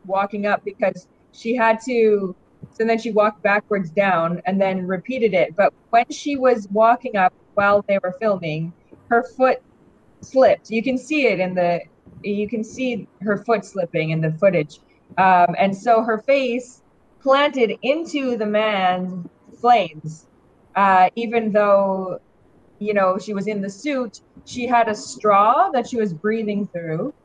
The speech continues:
and that straw melted and, um, burned her lips. So the only injury she got was, uh, second degree burns on her lips that were,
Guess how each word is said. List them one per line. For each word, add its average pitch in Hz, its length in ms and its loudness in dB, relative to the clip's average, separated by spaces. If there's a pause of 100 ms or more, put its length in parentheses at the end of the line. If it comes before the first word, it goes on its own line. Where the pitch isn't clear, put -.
(720)
and 214 160 2
that 247 220 4
straw 220 360 2
melted 220 600 0
and, 214 300 -2
um, 185 320 2
burned 208 340 0
her 196 180 0
lips. - 460 -2 (120)
So 202 360 4 (160)
the 226 120 -2
only 269 640 0 (800)
injury 214 460 -2
she 208 220 -8
got 185 360 2
was, 180 280 2
uh, 170 380 4 (300)
second 254 400 0
degree 196 320 -4
burns 175 560 -2
on 180 220 0
her 165 140 -8
lips - 520 -4
that 165 160 0
were, 175 180 -6